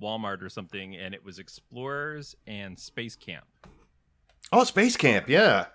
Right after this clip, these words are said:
Speaker 2: Uh, uh, what, what, was Joaquin Phoenix in that?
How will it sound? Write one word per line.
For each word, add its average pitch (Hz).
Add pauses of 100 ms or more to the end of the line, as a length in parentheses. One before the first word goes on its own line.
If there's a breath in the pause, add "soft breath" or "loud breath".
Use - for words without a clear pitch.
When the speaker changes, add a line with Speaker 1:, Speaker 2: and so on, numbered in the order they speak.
(140)
Speaker 2:
Uh, 101 (1040)
uh, 104
what, 123
what, 120
was 123
Joaquin 196
Phoenix 269
in 262
that? 262